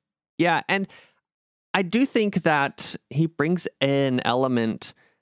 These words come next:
that goes with, like, the Muppet and the family theme of this, where he's not playing a hundred percent,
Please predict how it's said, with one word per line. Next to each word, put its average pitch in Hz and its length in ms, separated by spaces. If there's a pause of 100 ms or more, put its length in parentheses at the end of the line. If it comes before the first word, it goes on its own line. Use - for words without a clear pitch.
(240)
that 131 300 (720)
goes 175 320
with, 156 240
like, 135 240
the 139 160
Muppet 123 600
and 123 160
the 120 60
family 117 540
theme 113 440
of 104 220
this, 107 380
where 117 320
he's 156 280
not 220 220
playing 202 320
a 127 80
hundred 139 380
percent, 127 640